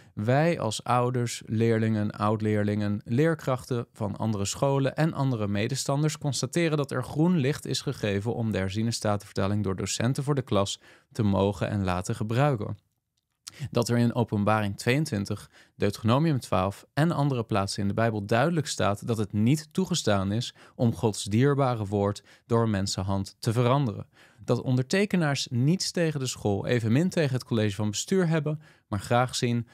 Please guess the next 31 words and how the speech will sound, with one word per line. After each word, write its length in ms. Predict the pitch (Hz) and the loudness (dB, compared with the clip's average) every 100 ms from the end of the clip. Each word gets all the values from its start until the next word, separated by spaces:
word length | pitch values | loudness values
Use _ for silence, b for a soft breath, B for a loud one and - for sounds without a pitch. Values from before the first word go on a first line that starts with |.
| b | b
dat 160 | - 104 | -6 -6
God 340 | - 104 101 - | -2 -2 -2 -6
door 180 | 117 107 | -2 -2
de 140 | 101 | -2
dierbare 520 | 107 110 123 120 117 | 2 2 4 2 0
statenvertaling, 880 | 113 139 135 113 - 95 98 107 107 | -2 -2 -2 -6 -6 -4 -2 -2 -2
net 220 | 127 156 | -2 -4
als 280 | - 139 135 | -2 -2 -2
in 180 | 127 113 | -2 0
vroegere 460 | 120 135 123 113 | 0 0 0 -2
tijden, 500 | - 120 104 92 107 - b b | 0 2 2 -2 -6 -10 b b
weer 480 | 101 101 110 113 110 107 | -2 4 4 4 0 -6
door 380 | 95 127 165 | 0 2 2
de 100 | 143 | 0
Heilige 360 | 120 117 110 107 | -2 -2 -4 -6
Geest 320 | - 110 107 | -2 -2 0
de 80 | 107 | -2
aloude 480 | 113 120 - 113 117 | 0 0 0 -2 -2
bekering 520 | 117 - 104 101 101 | -4 -2 0 2 2
werkt 300 | 98 101 - | 2 2 -2
in 160 | 113 110 | -2 0
onze 240 | 113 127 | 0 -2
kinderharten. 720 | - 127 104 92 92 92 - _ b b b | 2 2 2 -2 -4 -4 -10 _ b b b
De 80 | 101 | 2
mens 260 | 104 120 | 4 2
kan 200 | - 143 | 2 0
veranderen, 560 | 135 139 139 101 92 98 b b b | 2 0 0 0 -2 -6 b b b
maar 140 | 98 | -2
God 320 | - 98 - - | 0 -2 -4 -8
verandert 480 | - 104 101 107 | -2 0 0 0
niet. 320 | 127 110 - | 0 0 -4